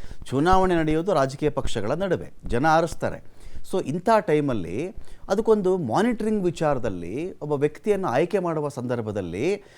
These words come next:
ರಾಜಕೀಯ ಹಸ್ತಕ್ಷೇಪಗಳಾಗಬಾರ್ದು ಅನ್ನೋ ಒಂದು ಕಾರಣಕ್ಕೇನೆ ಸಿ ಜೆ ಅಲ್ಲಿರ್ತಾ ಇದ್ರು, Chief Justice of India. ಸುಪ್ರೀಂ ಕೋರ್ಟ್ನ ಮುಖ್ಯ ನ್ಯಾಯಮೂರ್ತಿಗಳು ಇರ್ತಾ ಇದ್ರು. ಇದೀಗ ಅಂಥ ಸಿ ಜೆ ಆಚೆ ಇಟ್ಬಿಟ್ರು.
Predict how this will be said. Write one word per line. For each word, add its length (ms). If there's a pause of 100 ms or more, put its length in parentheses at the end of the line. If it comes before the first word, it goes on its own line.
(160)
ರಾಜಕೀಯ 640
ಹಸ್ತಕ್ಷೇಪಗಳಾಗಬಾರ್ದು 1400
ಅನ್ನೋ 260
ಒಂದು 240
ಕಾರಣಕ್ಕೇನೆ 960 (340)
ಸಿ 180
ಜೆ 260
ಅಲ್ಲಿರ್ತಾ 440
ಇದ್ರು, 440 (540)
Chief 340
Justice 440
of 320
India. 300 (880)
ಸುಪ್ರೀಂ 400
ಕೋರ್ಟ್ನ 420
ಮುಖ್ಯ 340
ನ್ಯಾಯಮೂರ್ತಿಗಳು 560
ಇರ್ತಾ 280
ಇದ್ರು. 340
ಇದೀಗ 480 (400)
ಅಂಥ 200
ಸಿ 280
ಜೆ 300
ಆಚೆ 340
ಇಟ್ಬಿಟ್ರು. 500